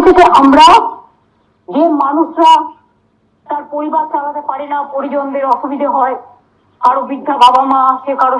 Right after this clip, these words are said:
সংসার আছে, মানবিকতার দিক থেকে ভেবে যেটা আমরা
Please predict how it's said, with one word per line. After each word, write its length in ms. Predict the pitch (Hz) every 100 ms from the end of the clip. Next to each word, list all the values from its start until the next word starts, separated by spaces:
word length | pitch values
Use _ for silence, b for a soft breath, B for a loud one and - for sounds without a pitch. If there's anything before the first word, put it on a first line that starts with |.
| 233
সংসার 320 | 247 - 269 269
আছে, 180 | - - 247 - _ _ _ _ _ _
মানবিকতার 680 | - 240 330 359 349 339 320 233
দিক 100 | 302 -
থেকে 160 | 277 247
ভেবে 200 | 233 269 339
যেটা 160 | 285 285 269
আমরা 160 | 247